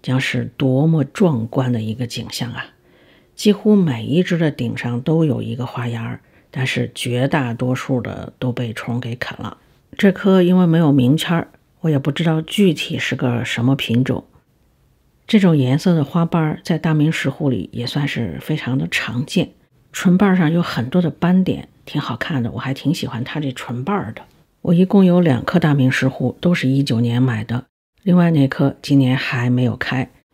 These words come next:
大明石斛原产澳洲，所以在我这儿算是挺好养的，我放在户外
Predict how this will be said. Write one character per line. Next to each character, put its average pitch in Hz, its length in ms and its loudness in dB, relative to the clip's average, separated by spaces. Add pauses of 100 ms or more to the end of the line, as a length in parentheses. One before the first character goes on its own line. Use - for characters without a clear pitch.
(100)
大 185 140 6
明 185 120 8
石 180 200 2
斛 147 320 2
原 139 240 4
产 - 180 -2
澳 135 200 2
洲， 139 320 -2 (480)
所 170 160 0
以 156 180 4
在 170 180 4
我 135 140 4
这 156 140 0
儿 151 80 0
算 156 180 0
是 143 180 -2
挺 139 300 0
好 151 220 0
养 117 240 -2
的， 82 180 -8 (280)
我 - 100 -4
放 165 200 2
在 156 140 0
户 160 240 -2
外 139 240 0